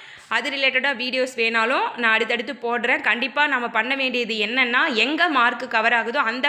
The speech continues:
பகுதியை கான்சென்ட்ரேட் பண்ணி படிக்கணும். என்னை பொறுத்த வரைக்கும் என்னோட ஸ்டடி மெத்தட் அப்படி தான் இருக்கும். ஓகேங்களா? ஏன்னா டென்த்து, டென்த்து தான் வந்து அதிகமா கான்சென்ட்ரேட் பண்ணி குரூப் ஃபோர்ல வந்து கொஷின் எடுப்பாங்க. அதுக்கு வந்து ப்ரூஃப் பார்த்தீங்கன்னா, இப்ப நடந்த குரூப்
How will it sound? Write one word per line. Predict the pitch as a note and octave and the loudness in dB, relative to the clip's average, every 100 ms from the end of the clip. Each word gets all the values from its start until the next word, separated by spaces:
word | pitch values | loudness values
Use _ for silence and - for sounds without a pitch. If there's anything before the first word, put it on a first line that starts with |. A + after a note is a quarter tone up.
| C#4 | -2
பகுதியை | A#3+ B3+ C4+ | -2 -2 -2
கான்சென்ட்ரேட் | A3 A#3 B3+ A#3+ A3+ | -2 -2 -2 0 0
பண்ணி | G#3 A3+ B3 | 0 0 0
படிக்கணும். | A3+ G#3+ G3+ B3 C#4 G3+ | 0 0 -2 -4 0 0
என்னை | A3 G#3+ | 0 -2
பொறுத்த | A#3+ B3 | 0 2
வரைக்கும் | A#3 B3+ C4 | 2 2 2
என்னோட | G#3+ A#3 A#3 | 2 0 0
ஸ்டடி | A#3 A3+ A#3+ | 0 0 0
மெத்தட் | G#3+ B3 G3 | 0 0 0
அப்படி | A3+ A3 | 0 0
தான் | A#3 | 0
இருக்கும். | G#3 - A3 | 0 -4 -6
ஓகேங்களா? | G#3+ A3 A#3+ A3 - - - - B3+ | -4 -2 -2 -2 -6 -16 -16 -4 -2
ஏன்னா | C#4 D#4+ - | 2 0 2
டென்த்து, | C#4 D#4+ - - E4 E4 E4+ - - - - | -2 -2 -10 -10 -4 -2 -4 -8 -20 -6 0
டென்த்து | C4+ D4+ E4 D#4+ | 0 0 -2 2
தான் | D#4 D4+ | 2 2
வந்து | C4+ C4 | 2 0
அதிகமா | G#3+ B3+ C4 C4+ C4 | 0 -4 -4 -4 -4
கான்சென்ட்ரேட் | A#3 B3+ A#3 A#3 | -6 -6 -4 0
பண்ணி | G#3 A#3+ A3+ | 0 -2 -4
குரூப் | A3+ B3 | -6 -4
ஃபோர்ல | C4 G#3 G#3 | -4 -2 -2
வந்து | G3 A3 D#4 F#4 - - - - | -2 -2 -2 -2 -10 -18 -10 0
கொஷின் | B3 C#4+ B3+ | 2 2 2
எடுப்பாங்க. | A3 A3 A3+ G3+ F3+ - - - A#3 | 2 2 0 0 -2 -4 -14 -4 -2
அதுக்கு | E4 - D4 | -2 0 2
வந்து | C#4+ D#4 - | 2 0 0
ப்ரூஃப் | D4+ D#4 B3+ | -4 -2 -2
பார்த்தீங்கன்னா, | A3+ A3+ A#3 E4+ A#3+ | -2 -2 -2 -2 -2
இப்ப | B3 D4+ | 0 2
நடந்த | C#4+ C#4 C#4+ D#4+ G4 - - - - | 2 2 2 2 2 -2 -16 -18 -6
குரூப் | B3+ F4 E4+ | -2 -2 -4